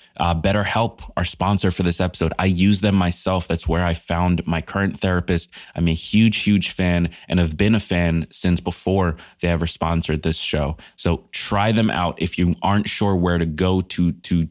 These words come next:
get started with therapy, I encourage you to check out BetterHelp and see if it's an option for you. Head over to betterhelp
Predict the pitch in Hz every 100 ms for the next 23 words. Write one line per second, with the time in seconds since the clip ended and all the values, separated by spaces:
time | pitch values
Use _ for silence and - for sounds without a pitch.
0 | - - 92 - - - - 117 92 104
1 | 95 104 - 104 104 117 110 - - -
2 | 87 90 87 98 98 87 82 87 85 -
3 | 90 87 85 - 80 80 80 - - 80
4 | - - 80 - 73 73 76 - 76 -
5 | - 67 76 - - - 76 67 80 95
6 | 90 87 78 95 92 87 85